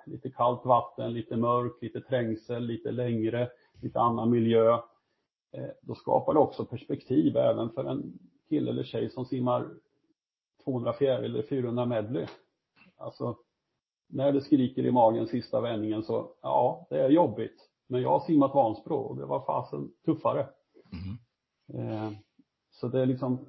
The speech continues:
Speaker 1: jag tror att vi gör tröskeln för hög när vi, när vi säger att vi, att man måste komma från femtonhundra i bassäng.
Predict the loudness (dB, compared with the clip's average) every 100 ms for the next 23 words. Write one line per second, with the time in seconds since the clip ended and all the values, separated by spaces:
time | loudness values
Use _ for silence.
0 | -20 _ -10 -4 4 4 4 2 4 4
1 | 2 -2 -2 -6 -8 -2 0 0 0 2
2 | 2 2 -2 -2 -2 -4 -8 _ _ -12
3 | -10 -4 -2 0 -2 -6 -8 -8 -12 _
4 | _ _ _ _ _ _ _ _ -12 -4
5 | -4 -4 -4 0 2 4 2 0 -2 -2
6 | -2 -2 -2 0 0 -2 -4 -6 -6 -4
7 | -4